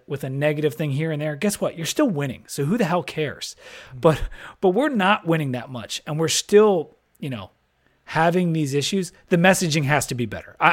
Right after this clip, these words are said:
Speaker 1: I'm hopeful that it will get better, but it, it, I'm just tired of seeing us, like, you know, getting our name dropped in the mud, and, and it, it's, it's unfortunate, man.
Speaker 2: Yeah, I think the way I said it to,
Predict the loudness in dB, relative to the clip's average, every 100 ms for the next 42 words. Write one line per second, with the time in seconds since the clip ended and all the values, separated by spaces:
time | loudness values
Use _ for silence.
0 | 4 4 2 0 2 2 4 2 2 2
1 | 0 0 0 0 -2 -12 -20 -20 -2 0
2 | 0 -6 -12 -12 -10 -12 -14 -16 -16 -18
3 | -10 -4 -2 0 0 4 6 6 6 0
4 | 0 2 2 -2 -6 -10 -16 -20 _ _
5 | -8 -4 -4 -8 _ -8 -6 -6 -10 -18
6 | -20 _ _ 2 4 4 2 2 2 2
7 | -2 -10 -20 _ _ _ _ 0 2 2
8 | 0 2 4 6 4 0 -8 -8 -10 -10
9 | -12 -14 -10 -8 -8 -8 -8 -6 -4 -2
10 | 2 0 0 -10 -12 -16 -12 -4 -2 0
11 | -2 -2 0 0 0 0 -2 -4 -4 -2
12 | -2